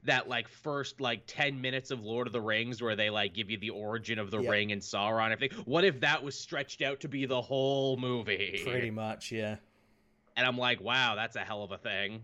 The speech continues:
Speaker 2: Yep.
Speaker 1: That is a hell, hell of a thing.
Speaker 2: Yeah.
Speaker 1: Uh,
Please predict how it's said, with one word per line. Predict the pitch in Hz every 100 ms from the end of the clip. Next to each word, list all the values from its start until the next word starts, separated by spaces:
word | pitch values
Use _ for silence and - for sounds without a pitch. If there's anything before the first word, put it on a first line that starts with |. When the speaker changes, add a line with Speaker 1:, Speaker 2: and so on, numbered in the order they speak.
| -
Speaker 2:
Yep. | 90 92 92 _ - - _ _ _ _ _ _ _
Speaker 1:
That | -
is | 98 98 92
a | 92 85
hell, | - 107 110 98
hell | 104 104
of | 95
a |
thing. | - 123 117 110 120 135 - 92
Speaker 2:
Yeah. | 90 85 -
Speaker 1:
Uh, | - 151 139 120 110